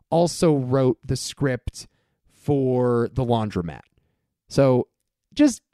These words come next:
sort of feels like a middle-of-the-road spotlight type movie. Very by the numbers, not a lot of style, but good actors and a good script. Yeah, The Report is an Amazon production. I'll see it. A Beautiful Day in the Neighborhood.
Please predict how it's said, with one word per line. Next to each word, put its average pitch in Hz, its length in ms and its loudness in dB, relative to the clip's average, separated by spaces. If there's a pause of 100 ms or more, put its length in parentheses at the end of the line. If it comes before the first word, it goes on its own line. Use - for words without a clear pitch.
(160)
sort 269 200 4
of 170 100 2
feels 190 320 2
like 165 140 2
a 131 180 -2 (240)
middle-of-the-road 156 720 2
spotlight 170 720 -2
type 202 260 0
movie. 214 440 6 (800)
Very 180 320 6
by 165 220 4
the 160 120 2
numbers, 165 540 4
not 156 140 0
a 156 40 -4
lot 160 140 -2
of 151 60 -2
style, 165 540 2
but 139 320 -4
good 170 160 0
actors 156 520 0
and 143 80 -2
a 131 40 -8
good 139 160 -4
script. - 520 -4 (520)
Yeah, 185 220 4
The 156 80 6
Report 190 420 4
is 147 120 -2
an 156 80 0
Amazon 135 400 0
production. 120 640 -8
I'll 120 280 -6
see 120 220 -10
it. - 140 -12 (340)
A 165 80 0
Beautiful 233 360 4
Day 240 160 6
in 247 80 2
the 233 80 2
Neighborhood. 202 680 4